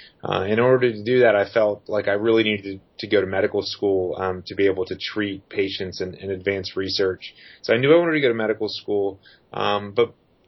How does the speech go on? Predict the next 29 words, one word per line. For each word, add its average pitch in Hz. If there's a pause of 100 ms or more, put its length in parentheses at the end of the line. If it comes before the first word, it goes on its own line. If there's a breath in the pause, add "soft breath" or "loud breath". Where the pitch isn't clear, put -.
(140)
before 151
I 127
went 117
to 117
medical 104
school, 101
I, -
uh, 98
received 113
a 107
fellowship, 107 (380 soft breath)
um, 98
or 98
was 98
accepted 123
for 107
a -
fellowship 101
to 98
study 101
at 95
Oxford 98
and 98
to 98
study 107
cancer 107
prevention 95
at 95
Oxford. 92